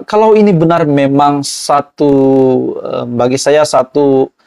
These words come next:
malapetaka ataupun satu berita buruk kepada bekas Perdana Menteri dua kali itu, iaitu Tun Mahathir. Okey, tuan-tuan dan puan-puan, sebelum saya meneruskan isu hangat ini, saya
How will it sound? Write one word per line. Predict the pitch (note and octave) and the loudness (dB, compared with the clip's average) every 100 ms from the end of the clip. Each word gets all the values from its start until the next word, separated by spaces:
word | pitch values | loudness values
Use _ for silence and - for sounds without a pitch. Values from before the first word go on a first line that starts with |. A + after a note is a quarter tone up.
| _ _ - | _ _ -4
malapetaka | C3 C3+ - C#3+ D3 C#3 D#3+ F3+ - | 0 0 -2 -4 -4 -2 -2 -2 -6
ataupun | C3 C3+ D3+ - | -6 -4 -4 -2
satu | D3+ C#3+ D3 | -4 -2 -2
berita | C#3 C#3 C#3+ B2+ | 0 0 0 -2
buruk | C3+ F3 - - | 0 -2 -2 -6
kepada | D#3+ D3 C#3 C3+ C3+ - _ _ _ | -4 -2 0 0 0 -4 _ _ _
bekas | C3 C3 D#3+ C#3+ | -4 -2 0 -2
Perdana | - C#3+ C#3 C3+ | -2 -2 0 -2
Menteri | B2 C#3+ | -2 -4
dua | B2+ C3+ | 0 -2
kali | - C3+ C3+ B2+ | 0 0 0 0
itu, | C#3+ E3 | 0 0
iaitu | C3 C3 | 0 -2
Tun | A#2+ C3 A#2+ | -4 -4 -2
Mahathir. | A#2+ A#2 G#2+ - _ - | -2 -2 -4 -6 _ -6
Okey, | F3 C3+ A#2 | -4 -2 0
tuan-tuan | C#3 C#3 C#3 C3 | 0 0 0 0
dan | B2+ | -2
puan-puan, | A#2+ C3 D#3+ E3+ | -2 -6 -8 -12
sebelum | - - C3+ C#3 B2 | -12 -6 0 0 0
saya | C3 B2 | -4 -4
meneruskan | A#2+ B2 - - B2 | -2 -2 -4 -6 -6
isu | A#2+ A#2+ C#3+ B2 | -6 -6 -2 -2
hangat | A#2+ B2 C#3 | 0 -2 -2
ini, | C3+ G3 - _ _ _ | -2 -4 -8 _ _ _
saya | - C#3+ | -6 0